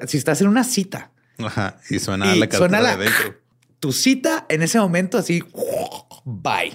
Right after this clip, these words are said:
Speaker 2: Ujú. Había muchas cosas que hacía cuando estaba solo que no quería que la gente lo viera hacer cuando vivía en los dormitorios.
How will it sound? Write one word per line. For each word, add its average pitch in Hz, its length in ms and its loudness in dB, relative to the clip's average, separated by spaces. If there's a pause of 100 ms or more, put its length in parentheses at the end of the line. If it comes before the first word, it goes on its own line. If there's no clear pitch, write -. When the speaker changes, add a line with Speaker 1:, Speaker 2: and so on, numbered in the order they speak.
(120)
Speaker 2:
Ujú. 95 320 -4 (1500)
Había 120 240 2
muchas 139 280 4
cosas 143 300 4
que 123 80 2
hacía 127 220 2
cuando 131 240 2
estaba 110 260 2
solo 139 380 4 (540)
que 117 100 -2
no 117 120 2
quería 117 640 4
que - 80 0
la 107 120 0
gente 101 260 -2
lo 110 80 2
viera 101 180 4
hacer - 180 -2
cuando 104 200 0
vivía 95 100 2
en 92 60 -2
los 98 100 -2
dormitorios. 113 640 0